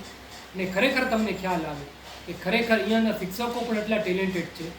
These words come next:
બાળકો પણ એટલા ટેલેન્ટેડ છે અને અહીંયાના જે શાળા સંકુલો છે એ પણ એટલા ને એટલા બધી વિકસિત છે, જેથી આપણે બહાર ખ્યાલ આવે કે જે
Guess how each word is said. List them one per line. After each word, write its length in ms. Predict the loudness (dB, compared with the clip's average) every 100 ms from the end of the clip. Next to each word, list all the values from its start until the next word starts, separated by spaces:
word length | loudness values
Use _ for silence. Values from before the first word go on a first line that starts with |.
| -14 -16 -14 -14 -4
બાળકો 360 | 0 2 4 2
પણ 200 | 4 2
એટલા 180 | 2 2
ટેલેન્ટેડ 460 | 2 0 -2 -4 -8
છે 120 | -12 -12 -16 -18 -16 -10
અને 140 | -6
અહીંયાના 460 | -2 2 4 6 4
જે 60 | 2
શાળા 320 | 2 2 2
સંકુલો 440 | 0 0 4 4
છે 160 | 4 -2 -10 -16 -18 -8
એ 80 | -4
પણ 340 | 0 2 0 -2
એટલા 200 | 0 2
ને 80 | 4
એટલા 280 | 2 2 -2 -4 -10 -14 -8
બધી 280 | -4 0 0
વિકસિત 400 | 0 2 0 0
છે, 120 | -4 -10 -12 -16 -18 -16 -2
જેથી 320 | 0 2 0 -4 -4 -4
આપણે 180 | -2 -2 4
બહાર 200 | 6 6 4
ખ્યાલ 260 | 6 6 6
આવે 140 | 0 -4 -10 -18 -16 -4
કે 80 | -4 -2
જે 120 | 0